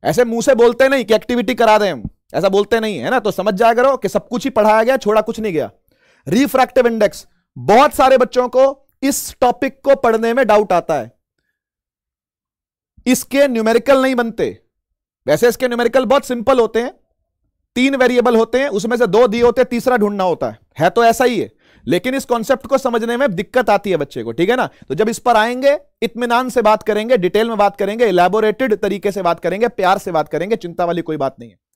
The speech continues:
आप बस बने रहिएगा, ठीक है? फिर स्फेरिकल लेंसेज की चर्चा आती है, फिर उस पर न्यूमेरिकल आते हैं और एंड में power of the lens का टॉपिक आता है, combination of power तक, ठीक है? तो आपका ये चैप्टर इस तरीके से पूरा हो जाएगा,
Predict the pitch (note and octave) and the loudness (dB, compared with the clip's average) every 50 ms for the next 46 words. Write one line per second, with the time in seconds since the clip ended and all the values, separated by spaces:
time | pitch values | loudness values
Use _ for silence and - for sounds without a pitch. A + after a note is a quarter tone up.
0 | _ _ _ _ - - D3 F3+ E3 G#3 F3 D#3+ F#3 F#3+ G3 F#3 E3+ D3+ D3 C#3 | _ _ _ _ -6 -2 -2 0 0 0 -2 0 -2 -2 -2 -2 -2 -2 -2 -4
1 | A#2+ A#2 - _ - D3 D#3 G3 G#3+ - _ _ _ _ _ _ _ - C4+ D4 | -6 -8 -12 _ -8 -6 -4 -4 -6 -8 _ _ _ _ _ _ _ -6 -4 -4
2 | A#3 - C4 B3 C4+ C4 C#4 C4 B3 A#3+ A#3 G#3+ C4 - - C4 G3+ B3 A#3+ - | 0 2 2 2 2 0 0 0 0 -2 -4 -4 -8 -8 -6 -6 -2 -2 -2 0
3 | - A#3+ A3+ A3 A3 - A#3 A#3+ C#4+ - _ _ _ _ _ - A3+ A#3+ A#3+ - | 0 0 0 0 0 -4 -6 -8 -8 -10 _ _ _ _ _ -4 -2 -2 -2 -2
4 | - C#4+ C#4 B3 A#3+ A3+ G#3+ A3 A3+ A3+ - A#3+ A#3+ A#3 A3+ A3+ - A#3+ B3 C#4 | 0 0 0 0 0 -2 0 -2 -2 0 2 4 4 4 4 2 -2 -6 -6 -6
5 | - - G#3 A3 - - A3 A#3 B3 B3+ C4 - - A3 G#3+ A3+ B3 B3+ B3 G#3+ | -6 -2 -2 -2 0 0 -2 -2 0 -2 -2 0 2 2 2 4 2 2 0 0
6 | G3+ A#3+ A3+ A3+ A3+ F#3 - A3+ G3 G3 F#3 F#3+ G3+ F#3 F3+ F3+ - A#3+ B3+ - | 0 0 0 0 -2 -2 -2 0 0 0 0 0 -2 -2 -2 -2 0 -2 -4 -2
7 | - G#3+ G#3 G#3 G#3+ A3+ A3 G#3+ G3 - G#3 A3+ A#3 - - F3 D#3+ D#3+ F#3 F3+ | -2 -2 -2 0 -2 -4 -2 -4 -4 -4 -4 -4 -4 -4 -2 -2 0 0 0 -2
8 | - - E3 - - - _ _ _ - - D3 D#3 A3 A#3 - _ _ _ - | -2 -4 -6 -6 -6 -10 _ _ _ -10 -8 -4 -4 -4 -6 -6 _ _ _ -8
9 | - E3+ G3 G#3+ A3 G#3+ G#3+ - B3 A#3+ - A3 F#3+ - A3 G#3+ - G#3 F#3 F3 | 0 2 4 4 4 4 2 2 0 0 2 0 -2 0 -2 -2 -2 -2 -4 -2
10 | E3 F3+ F3 G#3+ - D#3 D#3 F3 F#3 D#3 C#3+ B2+ B2+ A#2 A#2 A2 F#2 | -2 -4 -6 -6 -8 -6 -4 -4 -4 -4 -4 -6 -6 -6 -8 -10 -14